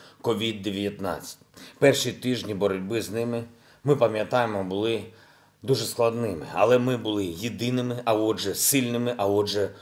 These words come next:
вистояли. Рівно тиждень тому Україну атакував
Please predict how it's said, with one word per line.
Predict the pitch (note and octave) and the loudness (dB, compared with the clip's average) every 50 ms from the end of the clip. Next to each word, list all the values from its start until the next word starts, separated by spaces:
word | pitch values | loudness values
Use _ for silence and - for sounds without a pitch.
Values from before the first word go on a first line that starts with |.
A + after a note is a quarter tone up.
| - - | -16 -10
вистояли. | F#2 F#2 A#2 A#2+ - - - E2 C#2+ C#2+ - - - _ _ _ - - - - - | -4 -2 0 0 0 -2 -4 -6 -8 -8 -10 -14 -20 _ _ _ -20 -20 -20 -10 -2
Рівно | - A#2+ C#3+ D#3 D#3 D3+ C3+ | 2 4 4 6 6 4 0
тиждень | - - D#3 C#3 B2 A#2 C3+ C3 B2 | 2 0 0 0 0 0 -2 0 2
тому | C3+ C3+ C#3 C#3+ C#3 B2 | 4 4 4 4 4 2
Україну | G#2 E2+ G#2 A#2 B2+ B2+ B2 A#2+ | 2 0 -2 -2 -2 0 0 0
атакував | A2+ G2 F2+ G2 - G#2 G2+ A2 A#2 A#2+ A#2+ - - | 0 0 -2 -6 -4 -2 0 2 2 2 2 0 -8